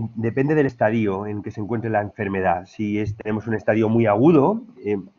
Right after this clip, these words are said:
mi experiencia me dice que las plantillas ortopédicas, am, no son del todo mente efectivas. Es decir, cuando hay mucho dolor y hay mucha impotencia,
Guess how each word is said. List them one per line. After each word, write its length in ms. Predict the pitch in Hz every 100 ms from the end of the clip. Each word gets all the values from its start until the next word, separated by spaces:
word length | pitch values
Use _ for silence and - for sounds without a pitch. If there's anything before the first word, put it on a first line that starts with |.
| -
mi 160 | 107 110
experiencia 360 | - 110 123 135
me 80 | 135
dice 260 | 131 135
que 100 | 117 113
las 100 | 117
plantillas 440 | - 110 107 113
ortopédicas, 920 | 110 95 101 120 123 120 123 120 117 - _ _ _ _ _ _ _ _ - -
am, 720 | 98 98 98 98 98 95 110 113
no 200 | 120 127
son 200 | 139 135
del 200 | 107 95
todo 240 | 123 113
mente 260 | 113 104 101
efectivas. 680 | - 85 - 98 87 85
Es 100 | 95
decir, 220 | 95 104
cuando 220 | 95 107 110
hay 80 |
mucho 360 | 110 131 160 127
dolor 260 | 110 117 110
y 40 |
hay 80 | 107
mucha 260 | 104 104 107
impotencia, 640 | 95 98 98 101 151 185